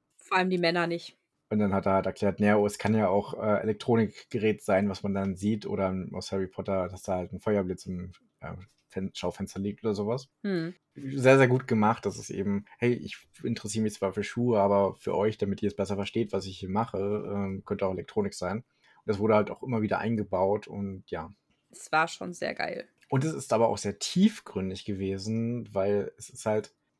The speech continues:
Speaker 2: es sagt halt aus, dass der Mensch immer das will, was er nicht erreichen kann, das, was teuer ist. Und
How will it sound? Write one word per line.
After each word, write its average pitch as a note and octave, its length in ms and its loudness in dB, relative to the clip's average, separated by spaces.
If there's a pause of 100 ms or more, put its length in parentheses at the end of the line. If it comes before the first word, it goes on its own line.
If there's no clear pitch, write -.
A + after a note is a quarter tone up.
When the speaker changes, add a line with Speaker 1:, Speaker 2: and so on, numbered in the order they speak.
(120)
Speaker 2:
es A#2 140 -2
sagt A2+ 280 2
halt - 240 -2
aus, C#3+ 380 2
dass - 380 -6
der G#2+ 180 0
Mensch G#2+ 480 0
immer A2+ 220 -2
das A2 480 -2
will, C3 320 2
was G#2+ 180 -4
er G#2 60 -2
nicht A#2+ 260 -4
erreichen A2+ 500 -2
kann, G2 400 -4
das, - 360 -4
was - 300 -4
teuer A2+ 380 2
ist. - 340 -8
Und G#2+ 320 -6